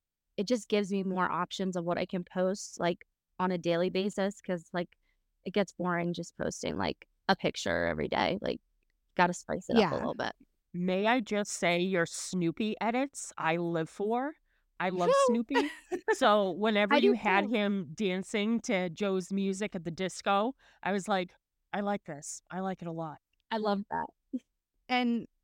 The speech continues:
Speaker 2: good luck with nursing school.
Speaker 3: Yes.
Speaker 2: I know you're
Speaker 3: Most outward respect for you, girl, because you know, I've had a lot of family that have been sick,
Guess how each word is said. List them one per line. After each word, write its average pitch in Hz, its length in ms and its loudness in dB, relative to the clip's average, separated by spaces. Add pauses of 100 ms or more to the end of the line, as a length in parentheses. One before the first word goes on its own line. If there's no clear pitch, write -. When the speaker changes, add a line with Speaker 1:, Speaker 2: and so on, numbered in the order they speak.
(100)
Speaker 2:
good 254 240 -4
luck 233 380 -2
with 240 220 -4
nursing 214 380 -4
school. 196 340 -2
Speaker 3:
Yes. 202 240 2
Speaker 2:
I 196 40 -2
know 196 100 -4
you're 190 440 -4 (200)
Speaker 3:
Most 175 420 0
outward 202 480 2
respect 180 520 -2
for 175 140 -4
you, 156 160 0
girl, 151 400 0
because 160 640 -4 (360)
you 190 140 0
know, 170 360 4
I've 175 200 2
had 185 160 0
a 190 40 0
lot 185 200 4
of - 60 -8
family 175 420 0
that 175 100 0
have 175 100 -4
been 180 180 0
sick, 185 320 -2